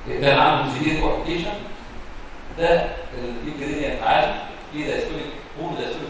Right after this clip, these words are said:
تيل، وده الكونتينوس ويف في الاورطه، في الإيمان الاورطه. شوف الفلو عامل ازاي؟ كونتينوس ودمبل. بعد الانترفنشن ايه اللي حصل؟ خلاص ما عادش في دايستوليك تيل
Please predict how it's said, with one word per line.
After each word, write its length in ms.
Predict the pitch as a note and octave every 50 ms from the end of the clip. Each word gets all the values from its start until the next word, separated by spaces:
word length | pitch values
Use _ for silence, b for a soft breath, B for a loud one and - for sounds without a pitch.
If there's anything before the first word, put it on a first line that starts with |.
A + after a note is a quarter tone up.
| -
تيل، 380 | E3 F#3+ - G#3+ - - - - - - - - - - - - - - - - - - - - - - - - - - - - - - - - - - - A#2 A#2+ A#2+
وده 160 | A#2+ F3 F3+ -
الكونتينوس 880 | - - - - - - - - C3+ C3+ - F3+ F#3 F#3+ F#3+ F#3+ F#3+ - - -
ويف 160 | F#3 F#3 G3+ - - - - - - - - -
في 60 | - -
الاورطه، 300 | - - - - D3+ -
في 260 | - - - - - -
الإيمان 220 | E3 D#3+ D#3 D3+
الاورطه. 260 | D3+ C#3+ C#3 C3+ - - - - - - - - - - - - - - - - - - - - - - - - - - - - - - - - - -
شوف 80 | E3 D#3+ - - - - -
الفلو 220 | - - - F#3 -
عامل 160 | - - -
ازاي؟ 240 | - - - - - - - - -
كونتينوس 400 | C4 - - F3+ F#3 - - - - - - - - - - -
ودمبل. 340 | - E3 E3+ E3+ E3+ F3 F#3 - - - - - - - - - - - - - - - - - - - - - - - - -
بعد 180 | F#3 F#3 F#3 F#3
الانترفنشن 580 | F#3 F3 D#3+ D3+ D3+ D3 D#3 F3 F#3+ - - - - - - - - - - - -
ايه 60 | D#3+
اللي 80 | D#3+ -
حصل؟ 280 | - - - E3 - - - - - - - - - - - - - - - - - - - - - - - - - - - - -
خلاص 220 | F#3 F3+ F3 F3 E3+
ما 80 | -
عادش 140 | - - -
في 80 | E3+ E3
دايستوليك 320 | E3 E3+ - F3 E3 E3+ -
تيل 120 | G3 A3+